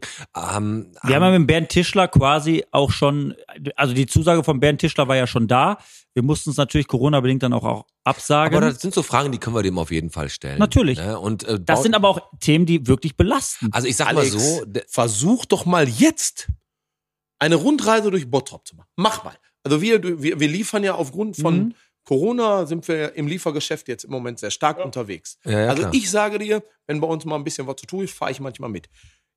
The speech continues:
Speaker 3: Ebel, tot. Zwei Brücken, komplett, komplett Fratze. Fuhlenbrock,
Speaker 1: Die Brücke
Speaker 3: Brücke,
Speaker 1: gesperrt.
Speaker 3: Fratze, Essener Straße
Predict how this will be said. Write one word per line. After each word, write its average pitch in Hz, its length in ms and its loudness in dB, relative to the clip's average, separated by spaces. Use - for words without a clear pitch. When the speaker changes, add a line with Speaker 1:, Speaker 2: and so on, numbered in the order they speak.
Speaker 3:
Ebel, 220 440 2
tot. 147 400 0
Zwei 185 320 2
Brücken, 240 500 -4
komplett, 202 560 0
komplett 247 440 -2
Fratze. - 500 -6
Fuhlenbrock, 285 800 2
Speaker 1:
Die 123 180 -4
Brücke 127 280 4
Speaker 3:
Brücke, 233 280 4
Speaker 1:
gesperrt. - 240 -2
Speaker 3:
Fratze, 277 600 -2
Essener 226 440 0
Straße 220 800 -2